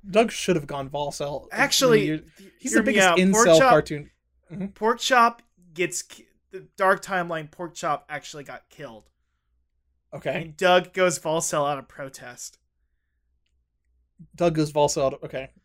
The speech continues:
Speaker 1: So he,
Speaker 2: Starts
Speaker 1: he was
Speaker 2: working
Speaker 1: incel
Speaker 2: out,
Speaker 1: before,
Speaker 2: gets
Speaker 1: though,
Speaker 2: buff
Speaker 1: so
Speaker 2: as
Speaker 1: that's
Speaker 2: fuck, yeah.
Speaker 1: Yeah.
Speaker 2: And Patty, in her loneliness, turns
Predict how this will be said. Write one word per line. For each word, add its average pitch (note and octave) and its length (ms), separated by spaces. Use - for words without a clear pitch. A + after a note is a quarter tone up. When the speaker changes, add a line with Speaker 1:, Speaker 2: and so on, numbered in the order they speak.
Speaker 1:
So F#3 140
he, D#3+ 60
Speaker 2:
Starts F#3+ 160
Speaker 1:
he G3+ 40
was F#3+ 100
Speaker 2:
working B3 200
Speaker 1:
incel E3+ 180
Speaker 2:
out, E3+ 140
Speaker 1:
before, D3+ 140
Speaker 2:
gets C3 140
Speaker 1:
though, A#2 180
Speaker 2:
buff E3+ 120
Speaker 1:
so D#3 60
Speaker 2:
as C#3 40
Speaker 1:
that's - 260
Speaker 2:
fuck, D3 280
yeah. D3 280
Speaker 1:
Yeah. C#3+ 240
Speaker 2:
And F3 200
Patty, G3+ 480
in F#3 80
her F3 140
loneliness, D#3+ 800
turns D3 600